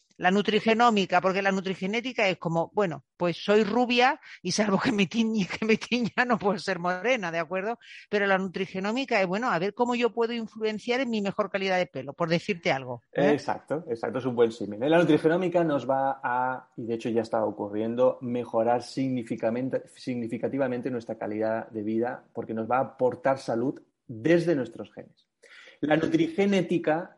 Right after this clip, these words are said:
Speaker 2: eh, sirve como información muy útil para saber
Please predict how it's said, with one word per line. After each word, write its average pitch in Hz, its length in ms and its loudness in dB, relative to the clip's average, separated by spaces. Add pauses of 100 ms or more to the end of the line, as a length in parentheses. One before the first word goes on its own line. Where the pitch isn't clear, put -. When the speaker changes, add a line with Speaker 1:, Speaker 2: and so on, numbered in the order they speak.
Speaker 2:
eh, 131 800 4
sirve 165 380 4
como 160 240 2
información 131 600 -2
muy 151 260 2
útil 156 300 6
para 117 180 2
saber 127 460 -2